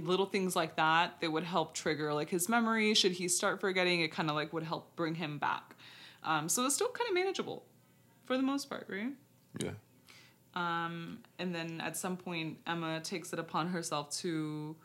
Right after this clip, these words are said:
Speaker 2: You wanna talk about the procedures that
Speaker 1: Yeah,
Speaker 2: day?
Speaker 1: that's what I was gonna say. She, one day she's, like, on break or something like that and overhears, like, a conversation around the corner, and it's at this, like, clinic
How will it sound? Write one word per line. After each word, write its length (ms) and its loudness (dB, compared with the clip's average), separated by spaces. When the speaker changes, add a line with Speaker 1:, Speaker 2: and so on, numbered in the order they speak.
Speaker 2:
You 40 -6
wanna 160 -8
talk 180 -4
about 220 -6
the 80 -10
procedures 720 -4
that 80 -6
Speaker 1:
Yeah, 400 2
Speaker 2:
day? 60 0
Speaker 1:
that's 160 2
what 80 2
I 20 4
was 100 0
gonna 160 -2
say. 400 -2
She, 300 -4
one 300 -2
day 120 4
she's, 420 2
like, 160 4
on 220 4
break 400 2
or 120 0
something 380 -4
like 260 -6
that 500 -4
and 360 -4
overhears, 640 2
like, 100 -4
a 80 -10
conversation 640 -2
around 240 0
the 40 -4
corner, 440 0
and 80 0
it's 160 -2
at 160 -6
this, 180 -4
like, 180 -6
clinic 640 -4